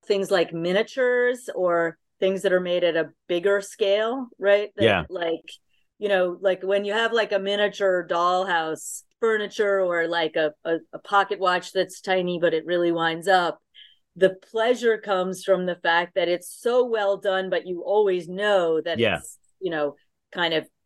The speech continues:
Speaker 1: building a tiny little world.
Speaker 2: Yeah,
Speaker 1: So
Speaker 2: yeah.
Speaker 1: there, there's the, the sort of, it depends on the consciousness of its artificiality, even as it's trying to kind of get you to momentarily forget
Speaker 2: Yeah.
Speaker 1: about that.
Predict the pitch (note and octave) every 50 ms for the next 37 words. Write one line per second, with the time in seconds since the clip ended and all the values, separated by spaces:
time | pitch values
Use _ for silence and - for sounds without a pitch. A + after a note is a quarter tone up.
0 | _ _ D#3+ F#3 F#3 F3 E3 F3+ E3+ D#3+ D#3+ D#3+ - F3+ E3 E3 E3 D#3+ D3+ D#3
1 | D3+ D3+ D3 C#3+ F3 F#3 E3+ C#3+ D3 D#3+ E3+ D#3+ - - _ - A2 B2+ A#2+ G2+
2 | F2+ F2 F#2 F2+ D2+ - F3 E3 E3+ - _ F3 F#3 F3+ E3 D#3+ - F3 F3+ E3+
3 | D#3+ - _ - D#3 F3+ E3+ E3 D#3+ D#3 - - F#3 E3+ E3 C#3+ D3 _ _ _
4 | _ _ _ - F#4+ - - F#3+ F#3 - A3+ C4+ C4+ C4 A#3+ A3+ G3 F3+ F3 F3
5 | - G3 G3 G3 F#3 F#3 E3 F#3 F3 D#3 - F3+ D3+ D#3+ - F#3 E3+ D#3+ D#3 -
6 | - D#3 - - E3 E3+ F3+ F3 E3+ D#3+ D3 D3+ D3 C#3+ C3+ _ _ _ _ _
7 | _ _ _ - - F#3+ F3 E3 E3+ E3 D#3+ D#3 D#3 E3 D#3 D#3+ - - - F3
8 | D#3+ D#3+ D3+ D3+ C#3+ - D#3+ D3 D3 - _ _ _ _ - - E3 D#3 D3+ D3
9 | C3+ B2 _ _ _ _ _ _ _ - E3+ D3 - G3 F3+ - - F3 D#3+ D#3
10 | - E3+ D#3+ D#3+ D#3+ D#3 D3 D3 E3 D#3+ D#3 D3 D3 - - - - B2 G#2 D#2
11 | - - C#2+ C#2+ - - D2+ D#2 -